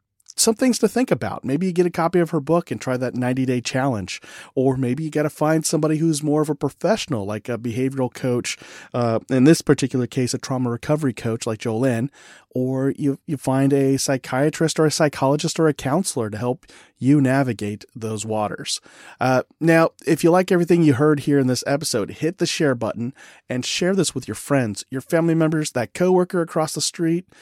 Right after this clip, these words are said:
or is, is it the neighbor across the street? It's always been the neighbor across the street. Uh, now, you can find more information like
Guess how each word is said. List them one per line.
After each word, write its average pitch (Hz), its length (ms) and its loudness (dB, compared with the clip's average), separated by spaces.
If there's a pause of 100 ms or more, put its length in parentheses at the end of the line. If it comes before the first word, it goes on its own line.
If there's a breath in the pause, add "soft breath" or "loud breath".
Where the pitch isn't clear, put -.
(240 soft breath)
or 104 120 -6
is, 107 240 -8
is 123 120 -8
it 113 120 -10
the 113 80 -4
neighbor 123 240 0
across 104 260 -6
the 107 80 -8
street? - 340 -8
It's 127 120 -8
always 233 180 4
been 196 140 2
the 143 80 4
neighbor 110 340 -2
across 107 300 -4
the 101 80 -6
street. - 320 -8 (640 loud breath)
Uh, 131 180 6 (140)
now, 147 260 4 (460)
you 139 100 4
can 143 160 2
find 180 480 0
more 156 240 4
information 127 840 0
like 117 440 -2